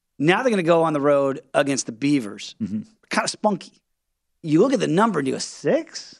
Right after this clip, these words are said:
Speaker 1: That's it?" If you're backing Oregon State, hold or fire trying to figure out which way this number's gonna go.
Speaker 2: I think the number's gonna go up.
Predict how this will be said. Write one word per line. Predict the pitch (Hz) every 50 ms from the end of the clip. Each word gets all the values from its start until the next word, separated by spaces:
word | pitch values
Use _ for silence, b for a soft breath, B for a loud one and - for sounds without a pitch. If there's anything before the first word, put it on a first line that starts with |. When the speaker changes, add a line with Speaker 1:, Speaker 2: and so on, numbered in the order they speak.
| _ -
Speaker 1:
That's | 131 127 127 - - 135
it?" | 156 220 311 359 - - - - _ _ _ _ _ _ _ _ _ _ _ _ _ _ _ -
If | 175 160 160
you're | 190 180
backing | 135 - - - - 202 226 254 277 - - 320 320 302 311 - - _ _ _ _ _
Oregon | - 214 226 240 247 247 240 240 233 214
State, | - - - - - - 190 175 147 135 131 - - - - _ _ _ _ _ _ _ _ _ -
hold | - - 196 220 240 254 254 233
or | 214 196 170
fire | - - - 196 185 180 170 156 151 143
trying | 135 - 160 151
to | 143
figure | 135 - 170 151 147 147
out | 139 139 143
which | 135 131 139 147 156 - -
way | - 151 143
this | 131 131 123 -
number's | 139 131 120 113 113 -
gonna | - 113 110
go. | 101 104 90 - - _ _ _ _ -
Speaker 2:
I | - 151
think | 165 220 233 214
the | 185
number's | 156 165 165 156 139
gonna | - - 139 127
go | 113 123 117 113
up. | 101 - -